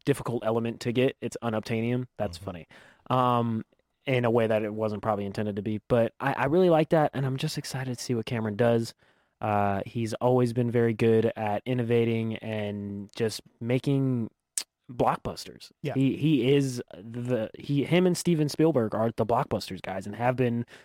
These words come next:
Speaker 1: for the better part of three, four decades. And
Speaker 2: Yeah.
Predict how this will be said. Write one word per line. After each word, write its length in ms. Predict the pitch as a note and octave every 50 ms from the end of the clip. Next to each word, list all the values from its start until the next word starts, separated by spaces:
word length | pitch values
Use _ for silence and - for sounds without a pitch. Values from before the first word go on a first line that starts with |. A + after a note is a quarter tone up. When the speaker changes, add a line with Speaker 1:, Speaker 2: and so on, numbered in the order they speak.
| _
Speaker 1:
for 120 | - - B2+
the 60 | A2+
better 200 | G2 G#2+ A2 A2+
part 240 | - - A2 A2 A2+
of 220 | G#2+ G#2+ G#2+ G#2 - _ _ _ _ _ _ _ _ _ _ -
three, 220 | - G#2+ A2 A2+
four 180 | G#2 - A2 G#2+
decades. 480 | A#2+ C3 C3+ - G2+ F2+ E2+ - - _ _ _ _ _ _ _ -
And 180 | A2 G#2+ G#2+
Speaker 2:
Yeah. 40 | G#2